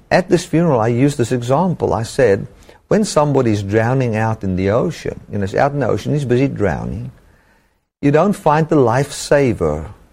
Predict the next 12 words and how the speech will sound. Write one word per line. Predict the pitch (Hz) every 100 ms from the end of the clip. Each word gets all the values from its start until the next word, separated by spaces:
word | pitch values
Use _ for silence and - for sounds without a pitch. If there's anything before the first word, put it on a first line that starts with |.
| _ _ _ _ - 104 101
judging | 139 165 160 117 113 104
that | 107 -
person | 101 92 - 101 -
as | 107 98 95 -
guilty | 104 117 143 147 131 120
or | 107
not | 101 104 139 -
guilty. | - 110 135 - - - _ _ _ _ _ _ _ _ _ -
He, | 120 147 143 - _ -
his | 165 165
judgment | 101 170 240 156 113 104 98
is, | - 90 87 101 -